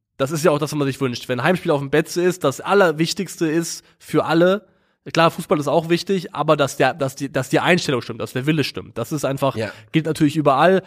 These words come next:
Speaker 1: aber es gibt so ein paar Vereine, da ist das so ba-, fast mit eingewoben in die D N A. Und der F C K ist hundert Prozent einer davon.
Speaker 2: Ja,
Speaker 1: Und
Speaker 2: würde ich auch
Speaker 1: Dirk
Speaker 2: sagen.
Speaker 1: Schuster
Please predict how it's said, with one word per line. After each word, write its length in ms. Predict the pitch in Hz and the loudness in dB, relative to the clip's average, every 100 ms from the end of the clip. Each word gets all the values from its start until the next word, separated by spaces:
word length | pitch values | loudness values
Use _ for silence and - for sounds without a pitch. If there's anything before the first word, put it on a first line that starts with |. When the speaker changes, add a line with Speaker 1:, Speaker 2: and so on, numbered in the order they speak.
| - | -4
Speaker 1:
aber 160 | 131 147 | -2 0
es 60 | 139 | 0
gibt 120 | 156 | -2
so 80 | 165 | -2
ein 60 | 156 | 2
paar 180 | 147 | 2
Vereine, 340 | - 123 147 151 | 2 2 2 2
da 80 | 131 | 2
ist 180 | 131 147 | 0 -2
das 100 | 143 | -2
so 80 | |
ba-, 220 | 131 131 120 | -4 -4 -4
fast 220 | 143 - | -6 -4
mit 100 | 143 | -4
eingewoben 560 | 131 156 147 131 123 123 | -2 -2 0 -2 -4 -4
in 60 | |
die 80 | 120 | -4
D 100 | 123 | -4
N 100 | 117 | -4
A. 140 | 120 | -4
Und 160 | 110 110 | -6 -6
der 80 | 123 | -8
F 100 | - | -2
C 140 | 151 | -2
K 220 | 147 151 | 2 2
ist 120 | 160 165 | 2 0
hundert 200 | 160 156 | -2 -4
Prozent 220 | 135 131 | -4 -2
einer 100 | 135 | -2
davon. 340 | 110 123 131 - | -4 -8 -10 -8
Speaker 2:
Ja, 100 | 113 - - | -8 -8 -6
Speaker 1:
Und 100 | 139 | -2
Speaker 2:
würde 100 | 135 | 0
ich 60 | 139 | 2
auch 20 | |
Speaker 1:
Dirk 180 | 160 165 | 4 4
Speaker 2:
sagen. 80 | - | 2
Speaker 1:
Schuster 500 | 185 190 - 175 165 | 0 0 4 4 4